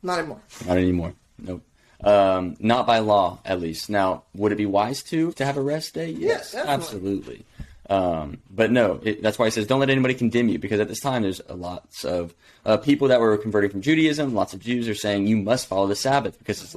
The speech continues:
Speaker 2: it's Moses' law."
Speaker 1: It kinda goes back to
Speaker 2: Mm-hmm.
Speaker 1: verse, uh, eight a little bit. Right?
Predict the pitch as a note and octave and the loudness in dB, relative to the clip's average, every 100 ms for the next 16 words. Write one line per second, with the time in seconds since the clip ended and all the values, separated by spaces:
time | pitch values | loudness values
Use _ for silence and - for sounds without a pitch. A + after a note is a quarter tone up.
0 | - G2 F2 - F2+ F2 F#2 F2+ G#2 B2+ | -10 -8 -8 -10 -10 -10 -12 -8 -2 -2
1 | G#2 _ _ - F3 G3+ F3 D#3+ D#3 D#3+ | -2 _ _ -8 0 0 2 0 2 0
2 | E3 D#3+ C#3 C#3+ - - F#2+ D#3+ D#3+ - | 0 -4 -6 -8 -12 -10 -4 -2 -2 -4
3 | D#3 C#3 C#3 - F3 F3+ D#3 D3 D3 C#3+ | -2 -2 -6 -6 0 2 2 -4 -6 -6
4 | C#3+ - _ _ _ _ _ _ _ _ | -8 -10 _ _ _ _ _ _ _ _
5 | _ _ _ _ C#3 - D#3+ F3 | _ _ _ _ _ -4 0 0